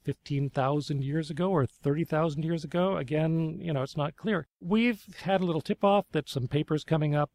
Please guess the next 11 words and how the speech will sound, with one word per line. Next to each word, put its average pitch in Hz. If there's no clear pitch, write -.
next 151
year 147
might 160
help 175
to 147
sharpen 185
the 143
focus 143
a -
bit. -
So 123